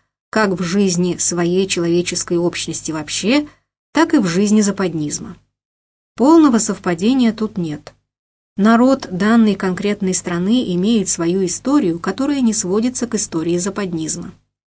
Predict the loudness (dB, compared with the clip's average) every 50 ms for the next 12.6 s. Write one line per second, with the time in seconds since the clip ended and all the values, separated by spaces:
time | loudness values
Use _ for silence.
0 | _ _ _ _ _ _ _ 0 0 2 2 2 0 2 4 4 4 6 6 6
1 | 6 6 6 4 4 2 2 2 2 2 2 2 2 0 0 0 2 2 2 0
2 | -2 -6 _ _ _ _ _ _ _ _ _ _ _ _ _ _ _ 2 4 4
3 | 6 4 2 2 2 4 4 4 4 4 2 2 0 -2 -2 -2 -2 -2 -2 -2
4 | -2 0 4 4 4 4 2 -2 -4 -8 _ -4 -2 -2 0 0 -2 -4 -4 -2
5 | 0 0 0 0 0 -2 -4 -2 -4 -4 -4 -2 -4 -4 -4 -4 -4 -4 -4 -4
6 | -4 -4 -2 -2 -4 -4 -4 -6 -10 -12 -16 -18 _ _ _ _ _ _ _ _
7 | _ _ _ _ _ _ _ _ _ _ _ _ _ _ 2 4 6 6 6 6
8 | 4 2 0 -2 0 2 2 4 6 4 4 2 0 -4 -8 -12 _ -8 -6 -6
9 | -2 0 0 0 0 -2 -6 -4 0 0 2 2 4 4 4 4 4 2 0 0
10 | -2 -2 -2 -2 -2 -2 -4 -2 0 0 0 0 0 0 -2 -4 -4 -8 _ _
11 | _ _ _ -8 -4 -2 0 2 2 2 2 0 -2 0 0 -2 -2 -2 -6 -10
12 | -10 -12 -10 -10 -12 -8 -4 -2 0 2 2 0